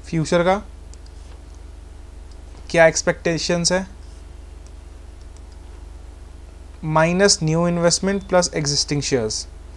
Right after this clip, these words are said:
upon one plus cost of equity, ठीक है ना। ये क्या है, ये है number of existing shares।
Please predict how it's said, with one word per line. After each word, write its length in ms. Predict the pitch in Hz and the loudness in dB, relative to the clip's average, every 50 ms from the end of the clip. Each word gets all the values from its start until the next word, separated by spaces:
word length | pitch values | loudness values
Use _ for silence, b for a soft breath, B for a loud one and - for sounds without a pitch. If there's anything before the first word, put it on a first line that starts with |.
| - B B B B B B B B - - 156 | -16 B B B B B B B B -4 -2 -2
upon 420 | 143 - 170 170 175 190 202 202 - - - - - - - - - - - - 143 143 156 | 0 4 6 6 6 6 4 -2 -6 -12 -16 -16 -16 -14 -14 -14 -14 -12 -8 -4 0 2 4
one 180 | 170 185 190 185 - - | 4 4 2 -2 0 2
plus 280 | 175 185 202 - - - - - - - - - - | 4 4 4 4 2 0 0 -2 -6 -10 -8 -2 0
cost 240 | 151 143 - - 147 | 0 0 2 0 -2
of 140 | 139 - | -2 -4
equity, 340 | 131 - - 127 117 - 123 - - - - - - - - - | -6 -6 -4 -6 -6 -6 -8 -10 -10 -12 -12 -14 -14 -14 -10 -6
ठीक 120 | 170 165 | -4 -4
है 60 | 185 190 | -4 -4
ना। 100 | 196 - B B B B B B B B - - - - - - - - - - - - - 170 | -6 -8 B B B B B B B B -14 -14 -16 -16 -16 -16 -16 -16 -16 -16 -16 -14 -10 -8
ये 140 | 151 151 151 | -6 -6 -4
क्या 180 | 147 - 160 160 | 0 0 2 2
है, 140 | 165 180 - - - - - 160 | 2 0 0 -2 -8 -12 -8 -4
ये 160 | 156 156 156 | -2 0 0
है 340 | 151 165 165 175 - - - - - - - - - - - - - - - - - - 151 151 147 | 2 2 2 2 2 0 -6 -12 -14 -14 -14 -16 -16 -16 -18 -16 -16 -16 -16 -14 -12 -10 -8 -4 -4
number 400 | 143 143 143 143 143 147 151 151 151 151 | -2 -2 -2 -2 -2 0 0 2 4 4
of 260 | 147 147 147 143 - - - - - - - - - - - - - - - - - - - - - | 6 6 4 2 0 -8 -16 -16 -16 -16 -16 -16 -16 -16 -16 -16 -16 -16 -16 -16 -16 -14 -8 -4 -2
existing 520 | 143 139 139 143 139 - - - 165 165 165 | 0 0 2 2 2 2 2 0 0 0 0
shares। 380 | - - 170 170 175 190 202 | 0 0 2 2 2 2 2